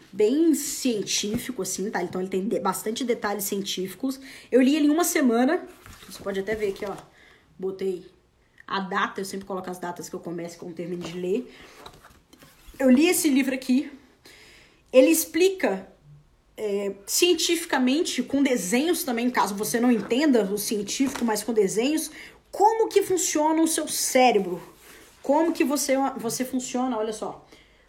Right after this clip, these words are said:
Como que funciona a sua rotina, como que você muda, ah, os seus hábitos, literalmente. Porque nós somos constituídos de hábitos. Quando você ensina a sua mente a comer, que isso vem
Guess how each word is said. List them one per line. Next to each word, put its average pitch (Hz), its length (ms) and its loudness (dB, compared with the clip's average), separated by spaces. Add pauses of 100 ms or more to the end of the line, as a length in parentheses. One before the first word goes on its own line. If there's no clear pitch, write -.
(120)
Como 302 200 2
que 302 140 -2
funciona 294 500 -2
a - 20 2
sua 285 160 0
rotina, 269 920 2
como 262 180 -2
que 269 160 -4
você 277 340 -2
muda, 262 920 6
ah, 208 480 2 (300)
os - 160 0
seus - 440 0
hábitos, 220 640 2
literalmente. 175 680 -6
Porque 262 220 -4
nós 285 260 2
somos 285 420 -2
constituídos 269 540 0
de 254 140 -2
hábitos. 277 580 2 (220)
Quando 269 120 4
você 277 200 -2
ensina 302 600 2
a - 20 4
sua 247 240 0
mente 247 360 0
a 208 60 0
comer, 220 680 0 (380)
que - 100 -4
isso 240 280 2
vem 233 360 -2